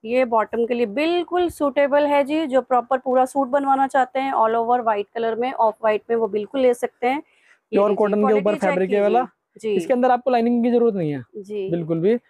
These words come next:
Speaker 1: मतलब
Speaker 2: जो, वो गफ
Speaker 1: ट्रांसपेरेंट
Speaker 2: हो जाएगा धोने।
Speaker 1: कलर की वजह से
Speaker 2: हाँ
Speaker 1: है
Speaker 2: जी।
Speaker 1: गाइस, आप इसमें इनर पहन सकते हो।
Speaker 2: बिल्कुल। और ये
Speaker 1: लगवाना
Speaker 2: वाला
Speaker 1: चाहो लगवा
Speaker 2: हाँ जी।
Speaker 1: सकते हैं, but इसमें होल्स नहीं है, अगर आप होल्स सोचो तो होल्स नहीं है।
Speaker 2: तो व्हाइट में
Speaker 1: क्वालिटी
Speaker 2: थोड़ा सा
Speaker 1: बहुत
Speaker 2: रहता है
Speaker 1: अच्छी
Speaker 2: ये वाला।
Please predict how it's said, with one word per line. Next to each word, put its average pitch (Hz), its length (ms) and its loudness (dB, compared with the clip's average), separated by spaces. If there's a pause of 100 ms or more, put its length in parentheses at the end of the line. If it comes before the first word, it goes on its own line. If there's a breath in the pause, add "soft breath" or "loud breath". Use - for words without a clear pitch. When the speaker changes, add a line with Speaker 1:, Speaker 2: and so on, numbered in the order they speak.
(140)
Speaker 1:
मतलब 190 180 2
Speaker 2:
जो, 208 80 4
वो 208 80 2
गफ - 400 -8
Speaker 1:
ट्रांसपेरेंट 220 260 2
Speaker 2:
हो 220 40 2
जाएगा 196 240 2
धोने। 165 200 -2
Speaker 1:
कलर 269 220 -2
की 302 140 -10
वजह 294 260 -2
से 262 120 -6
Speaker 2:
हाँ 294 80 0
Speaker 1:
है 277 100 -2
Speaker 2:
जी। 262 60 -4
Speaker 1:
गाइस, 254 320 -2
आप 247 240 0
इसमें 254 300 -6
इनर 254 200 -4
पहन 247 340 -2
सकते - 360 -4
हो। 277 300 2
Speaker 2:
बिल्कुल। 170 400 0
और 185 100 4
ये 202 60 4
Speaker 1:
लगवाना 214 140 4
Speaker 2:
वाला 226 140 2
Speaker 1:
चाहो 320 200 0
लगवा 262 280 -2
Speaker 2:
हाँ 262 80 0
जी। 269 80 -8
Speaker 1:
सकते 294 280 -8
हैं, 330 140 -2
but 302 180 -2
इसमें 349 240 -2
होल्स 285 420 0
नहीं 214 220 2
है, 190 80 2
अगर 214 160 0
आप 240 140 0 (100)
होल्स 262 240 2
सोचो 294 260 0
तो 339 140 -2
होल्स 262 400 0
नहीं 240 180 0
है। 294 100 -2
Speaker 2:
तो - 120 -12
व्हाइट - 180 -14
में 160 60 -6
Speaker 1:
क्वालिटी 202 360 2
Speaker 2:
थोड़ा 190 120 0
सा - 0 -
Speaker 1:
बहुत 190 120 2
Speaker 2:
रहता 160 80 0
है 135 60 -2
Speaker 1:
अच्छी 156 220 0
Speaker 2:
ये 165 100 2
वाला। 196 240 2